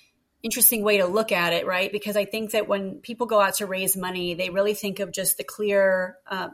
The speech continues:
data points and characteristics that they need to have to be successful. And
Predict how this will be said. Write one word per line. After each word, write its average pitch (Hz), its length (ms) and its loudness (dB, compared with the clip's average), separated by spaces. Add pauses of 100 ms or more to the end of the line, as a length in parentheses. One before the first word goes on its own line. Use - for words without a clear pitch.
data 190 260 0
points 180 320 -6
and 190 80 -8
characteristics 175 920 -2
that - 180 -4
they 185 100 -6
need 190 220 -8
to 190 80 -8
have 175 320 -4
to 185 80 -12
be 175 100 -10
successful. 185 880 0 (460)
And 196 480 0